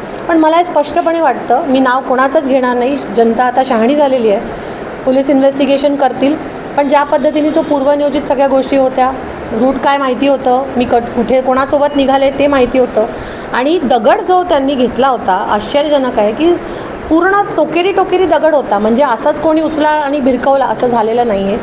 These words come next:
शिवाय मी कुठल्या सीटवर बसते हेही माहिती आहे. जर फक्त नुकसान करायचा हेतू होता तर ड्रायव्हर साईडला मारला असता, पण एम करून माझ्या साईडला मारला आहे. तो बाहेर दगड राहिला गाडीवरती,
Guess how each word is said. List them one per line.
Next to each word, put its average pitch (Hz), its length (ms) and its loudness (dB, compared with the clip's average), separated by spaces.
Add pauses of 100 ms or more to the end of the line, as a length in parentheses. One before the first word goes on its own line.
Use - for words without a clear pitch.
(320)
शिवाय 302 200 2
मी 311 140 0
कुठल्या 320 360 0
सीटवर 320 360 2
बसते 285 300 0
हेही 247 260 2
माहिती 254 360 2
आहे. 226 80 0 (380)
जर 294 180 4
फक्त 320 260 0
नुकसान 330 400 0
करायचा 349 300 2
हेतू 311 240 0
होता 302 200 0
तर 370 100 0
ड्रायव्हर 339 320 2
साईडला 339 300 0
मारला 254 280 2
असता, 233 260 0 (400)
पण - 180 -2
एम 320 200 4
करून 349 280 0
माझ्या 302 220 2
साईडला 254 300 0
मारला 214 300 2
आहे. 339 240 -2
तो 311 140 2
बाहेर 247 460 0
दगड 254 540 0 (320)
राहिला 214 420 0 (240)
गाडीवरती, 226 560 0